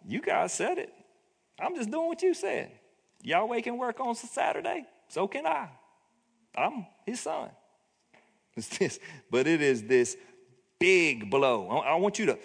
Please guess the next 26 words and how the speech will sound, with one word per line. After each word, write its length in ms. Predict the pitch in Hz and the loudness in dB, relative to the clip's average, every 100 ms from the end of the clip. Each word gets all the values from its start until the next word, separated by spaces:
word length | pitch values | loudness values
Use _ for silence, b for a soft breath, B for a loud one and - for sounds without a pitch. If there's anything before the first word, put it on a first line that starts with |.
| B 135 | B -2
to 60 | |
feel 220 | 139 196 147 | 2 6 6
this. 140 | 123 | 6
If 80 | 127 | 4
you 100 | 247 | 2
wanted 260 | 262 226 | 4 4
to 80 | 160 | 2
pick 280 | - 220 214 | 4 4 4
a 40 | |
fight, 440 | 151 - 202 123 - 123 | 0 2 4 2 -2 -8
you 100 | 262 | 2
know 200 | 247 196 | 6 8
how 220 | 208 196 | 8 6
with 160 | 196 | 4
your 120 | 170 147 | 0 -2
spouse 500 | - 208 202 190 175 | 0 4 6 4 2
or 80 | 165 | -2
with 140 | 156 | 0
your 100 | 151 | -2
brother 380 | 131 196 196 185 | 2 4 4 2
or 120 | 143 | 0
your 160 | 151 151 | 0 -4
sister 460 | - 208 185 208 | 0 0 0 -2
or 320 | 190 104 156 | 0 2 2
your 160 | 156 156 | 2 -2
cousin, 560 | - - 208 196 180 | -2 2 2 4 0